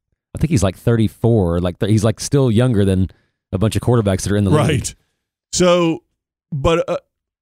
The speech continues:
Speaker 2: any of the busts that were not, like, Jamarcus Russell was the first
Speaker 1: Yeah.
Speaker 2: hundred million dollar quarterback
Speaker 1: Right.
Speaker 2: and was a disaster.
Speaker 1: <laughs>
Speaker 2: I mean, literally,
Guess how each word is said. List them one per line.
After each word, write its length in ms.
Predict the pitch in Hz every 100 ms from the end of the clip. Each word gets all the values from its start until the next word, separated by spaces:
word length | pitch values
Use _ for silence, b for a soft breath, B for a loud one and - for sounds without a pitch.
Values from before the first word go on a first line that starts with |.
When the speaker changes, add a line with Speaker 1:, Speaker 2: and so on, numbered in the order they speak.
| -
Speaker 2:
any 240 | 180 233
of 60 | 214
the 80 | 156
busts 440 | 117 156 160 139
that 200 | - 139
were 160 | 143 131
not, 520 | 131 139 135 123 - _ _ _ _ _ _ _ _ _ _ _ _ _ _ _ _ -
like, 200 | 139 127
Jamarcus 580 | 135 135 147 143 101 -
Russell 440 | 123 131 - 113
was 140 | 110 107
the 80 |
first 300 | 117 120 87 82
Speaker 1:
Yeah. 80 | 85
Speaker 2:
hundred 300 | 160 147 127
million 320 | 135 131 117
dollar 260 | 123 120
quarterback 480 | 110 135 117 104 110
Speaker 1:
Right. 260 | 110 87 87 _ _ _ _ _ -
Speaker 2:
and 220 | 131 131 -
was 240 | 127 117 -
a 80 | 131
disaster. 1120 | 104 127 107 101 131 123 - - 107 92 143 _
Speaker 1:
<laughs> 60 |
Speaker 2:
I 200 | 147 156
mean, 340 | 156 156 151 - _ _ _ -
literally, 760 | 127 143 170 165 147 135 131